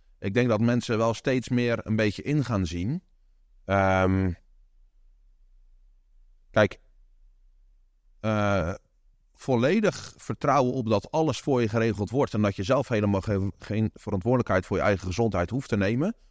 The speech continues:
Want als het zo slecht zou zijn, zou het wel verboden zijn. Ja, die mindset, die hebben mensen, hoop ik, de afgelopen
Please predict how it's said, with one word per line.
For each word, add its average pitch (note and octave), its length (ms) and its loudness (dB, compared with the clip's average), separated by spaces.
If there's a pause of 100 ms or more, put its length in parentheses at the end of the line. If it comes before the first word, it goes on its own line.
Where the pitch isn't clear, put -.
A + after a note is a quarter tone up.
(280)
Want G2+ 280 -2
als G2+ 220 0
het - 120 -12
zo F#2+ 160 -4
slecht - 360 -4
zou G2+ 260 2
zijn, G2 280 2
zou G2+ 260 2
het F2+ 100 -2
wel E2+ 220 -2
verboden G#2+ 480 0
zijn. D3+ 380 0 (520)
Ja, - 160 -6
die G#2+ 140 2
mindset, A2+ 500 2
die G2 240 -4
hebben G2 440 0
mensen, G2 560 0
hoop G#2 260 -2
ik, - 340 -6 (640)
de - 60 -8
afgelopen G2+ 440 -2